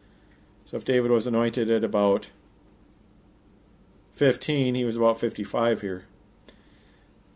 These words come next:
But it was about three years, I think, that Absalom was doing this. Well, the odd thing when you read this is you wonder, what was David doing during this time? These people were coming to the king for justice, and Absalom is there to turn their hearts away from David. Well, how come there wasn't anybody there to hear their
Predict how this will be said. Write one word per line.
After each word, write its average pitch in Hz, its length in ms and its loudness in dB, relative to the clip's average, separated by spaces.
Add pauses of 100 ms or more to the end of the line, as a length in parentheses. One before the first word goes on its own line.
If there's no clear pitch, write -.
(140)
But 131 160 6
it - 20 6
was 139 140 2
about 147 340 10
three 175 200 6
years, 175 260 8
I 147 80 4
think, 139 160 0
that 139 100 4
Absalom 135 300 4
was 120 120 -2
doing 147 220 4
this. 107 180 2
Well, 143 180 8
the 143 180 2 (220)
odd 156 260 6
thing 170 220 0
when 151 120 0
you 139 100 2
read 156 260 2
this 135 220 4
is 127 320 2
you 135 80 -2
wonder, 131 220 2
what 165 160 6
was 165 140 2
David 185 340 4
doing 113 300 2
during 104 180 2
this 101 160 -4
time? 92 280 -8 (500)
These 143 160 -6
people 180 200 2
were 170 100 8
coming 170 260 2
to 151 60 -2
the 147 80 0
king 160 220 0
for 151 140 -2
justice, 151 680 4 (600)
and 143 100 -2
Absalom 156 360 4
is 139 100 0
there 143 160 4
to 143 80 4
turn 143 220 -2
their 139 80 2
hearts 139 220 4
away 139 160 6
from 135 180 -4
David. 147 320 4
Well, 139 160 6
how 165 100 8
come 165 200 -2
there 160 100 6
wasn't 185 320 6
anybody 120 420 2
there 113 180 4
to 110 80 -2
hear 110 180 -2
their 104 260 0